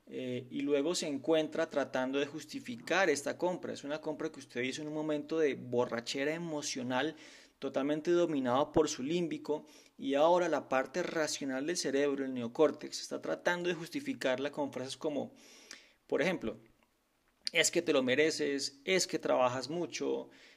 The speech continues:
"Es que para eso es la plata", ¿cierto? Yo creo que esas frases seguramente, eh, más de uno las, las ha escuchado. Pues bien,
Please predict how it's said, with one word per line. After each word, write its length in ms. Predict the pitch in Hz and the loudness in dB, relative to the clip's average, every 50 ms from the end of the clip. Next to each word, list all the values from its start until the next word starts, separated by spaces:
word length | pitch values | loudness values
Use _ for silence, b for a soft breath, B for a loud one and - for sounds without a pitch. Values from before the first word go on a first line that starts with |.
| B B - | B B 2
"Es 200 | - 170 165 165 | 4 4 4 4
que 140 | - 160 156 | 2 -2 -4
para 380 | - - 143 139 131 127 120 127 | -2 0 0 2 4 4 4 2
eso 180 | 123 - 147 | 0 -2 -4
es 60 | 131 | -2
la 160 | 127 123 117 - | -2 -2 0 2
plata", 340 | 175 156 - - - - _ _ - | 2 2 2 2 -4 -18 _ _ -14
¿cierto? 340 | - - 135 139 139 - 165 | -4 -2 -2 0 0 -2 -4
Yo 120 | 151 151 | -4 -2
creo 180 | 151 175 185 185 | -2 -4 -4 -2
que 200 | - 180 - - | -2 -2 -2 4
esas 720 | 170 156 156 156 170 165 165 175 175 175 - - - B B B B B B B | 4 4 4 6 4 0 0 0 0 0 -2 -2 -4 B B B B B B B
frases 720 | _ - 160 165 165 156 151 - 160 156 156 - - - - _ _ - - - | _ 0 6 8 8 8 6 4 0 -2 -2 -2 -4 -6 -8 _ _ -20 -14 -8
seguramente, 960 | - - 143 135 135 135 143 147 147 143 139 139 151 151 147 143 135 - - - | -6 -4 -2 0 2 2 2 2 0 -2 -2 -4 -4 -4 -4 -4 -6 -8 -12 -14
eh, 300 | 151 151 147 - - 156 | -12 -12 -12 -12 -14 -10
más 320 | 139 135 143 143 139 139 135 | -8 -2 0 0 0 2 2
de 80 | 147 | 2
uno 320 | 147 139 139 135 139 139 139 | 2 2 2 0 0 -2 0
las, 400 | 139 127 123 120 - - - - | 0 0 0 -2 -4 -8 -10 -12
las 580 | 156 135 123 120 120 120 117 113 - - - - _ - | -10 -8 -6 -6 -6 -6 -6 -6 -6 -8 -10 -14 _ -8
ha 120 | 131 120 123 | -2 -2 -2
escuchado. 560 | 120 - - 135 - - 135 117 113 117 - B B B B B B B B B _ - | -2 -2 -8 -6 -4 -2 -2 -2 -4 -6 -12 B B B B B B B B B _ -4
Pues 240 | 151 151 147 143 | -2 -2 -2 0
bien, 400 | 151 175 190 214 247 - 285 - | 2 4 4 4 2 0 -6 -12